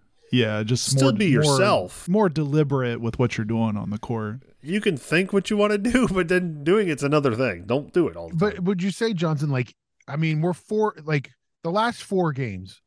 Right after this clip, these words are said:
Speaker 3: of Eric Stevenson's W V U career, it's a different Eric Stevenson. I mean, I think one of those games he was a little soft. Seventeen, I think he had in, against, um, T C U.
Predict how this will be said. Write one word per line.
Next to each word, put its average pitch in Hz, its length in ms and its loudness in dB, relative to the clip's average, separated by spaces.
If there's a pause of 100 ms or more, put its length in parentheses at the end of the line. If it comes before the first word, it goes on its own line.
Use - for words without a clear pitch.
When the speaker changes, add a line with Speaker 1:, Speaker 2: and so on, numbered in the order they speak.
Speaker 3:
of 127 100 -4
Eric 131 200 2
Stevenson's 113 640 -2
W 123 260 2
V 113 120 0
U 120 140 -2
career, 117 500 -2 (340)
it's 170 120 0
a 180 80 4
different 185 340 -2
Eric 143 220 0
Stevenson. 92 480 -4 (480)
I 143 100 -2
mean, 139 360 0 (640)
I 196 100 -4
think 180 220 -2
one 180 200 0
of 196 60 -2
those 190 160 0
games 170 220 0
he 165 60 2
was 147 100 0
a 143 40 -4
little 135 180 0
soft. 123 440 -2 (300)
Seventeen, 175 640 0
I 147 100 0
think 139 220 -4
he 135 140 -2
had 131 400 0 (140)
in, 131 280 -4
against, 127 800 -2
um, 110 540 -2 (120)
T 160 140 2
C 135 160 -4
U. 123 280 2